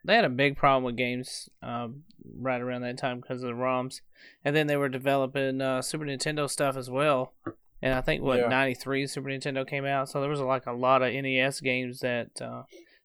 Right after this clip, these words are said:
Speaker 1: nobody actually purchased and actually ended up in, like, landfills and stuff. It's pretty weird.
Speaker 2: Right.
Speaker 1: That's why there's so, there's some collectible, like, Kirby and stuff like that. It's really crazy.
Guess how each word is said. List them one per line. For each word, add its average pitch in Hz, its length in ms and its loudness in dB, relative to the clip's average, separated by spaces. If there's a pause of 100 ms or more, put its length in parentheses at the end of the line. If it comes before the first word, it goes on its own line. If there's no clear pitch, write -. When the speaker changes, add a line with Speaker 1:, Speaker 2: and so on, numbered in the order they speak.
Speaker 1:
nobody 147 200 4
actually 139 300 2
purchased 123 540 -2
and 120 120 -4
actually 120 540 -6 (380)
ended 131 240 -2
up 127 180 0
in, 123 180 0
like, 110 200 -2
landfills 120 580 -2
and 123 100 -10
stuff. 131 280 -4
It's 135 80 -10
pretty - 220 -4
weird. 120 360 -4 (1080)
Speaker 2:
Right. 123 340 2 (1000)
Speaker 1:
That's 147 160 -2
why 143 140 2
there's 131 180 -2
so, 131 280 0 (120)
there's 135 260 -4
some 120 280 -6
collectible, 127 680 -4
like, 117 260 -2
Kirby 117 460 -6
and 110 160 -8
stuff 120 260 -8
like 117 180 -10
that. 117 120 -6
It's 123 180 -10
really 123 320 -4 (300)
crazy. 131 460 -8